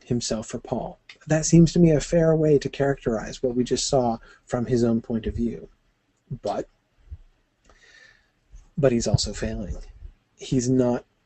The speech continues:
uh, he can't do what he's trying to do. Um, and he's not just going to be a victim.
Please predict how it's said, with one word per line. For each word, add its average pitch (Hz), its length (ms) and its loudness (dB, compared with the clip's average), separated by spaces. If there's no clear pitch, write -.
uh, 107 300 -4
he - 220 -6
can't 135 360 -4
do 123 200 4
what 110 160 -4
he's 110 160 -6
trying 107 320 -10
to - 100 -20
do. 131 160 -12
Um, 107 360 -2
and 110 500 -2
he's - 320 0
not 131 320 2
just 135 300 4
going 123 260 4
to 117 60 -2
be 113 260 0
a 113 100 -6
victim. 113 520 -8